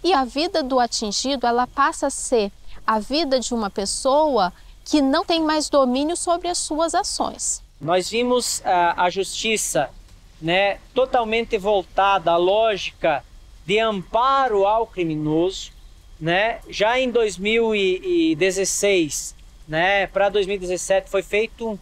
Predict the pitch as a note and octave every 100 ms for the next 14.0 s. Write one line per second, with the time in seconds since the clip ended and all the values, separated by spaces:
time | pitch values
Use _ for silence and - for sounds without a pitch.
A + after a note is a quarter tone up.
0 | - A#3 C4+ B3+ A#3+ A3 A3 A3 - G#3
1 | G3 - - F#3+ E3+ - - - - -
2 | F3+ F#3+ G3 G3+ G3 A3 A3+ G3 G#3 -
3 | G#3+ A3+ - G3 F#3 F#3 F3+ E3 D#3+ F#3
4 | G#3+ - - - - - F3+ A3 G#3 G#3
5 | G3 F3+ - G#3+ A3+ G3 A3 A#3 F#3 F3+
6 | - G#3 G#3+ F#3+ G3+ G3 - F#3+ F#3 G#3+
7 | F3 G3 F#3 A#3+ G#3+ G#3+ G#3 F3 F3+ E3+
8 | G3+ A3 A3 A#3 - - - - - -
9 | E3+ G3+ G#3 G3 F#3+ F#3+ F3+ D#3+ G#3+ A3+
10 | A3 - G#3 F3+ - A3 B3 A#3 F3 D3+
11 | C3+ - - - F3+ G3+ F#3+ G3 G3 G3+
12 | G3 F#3 D#3+ D3+ A3 A3+ A3+ A3 G3+ D#3
13 | F#3+ D3+ D3+ G3 A#3 A#3 G#3+ B3 -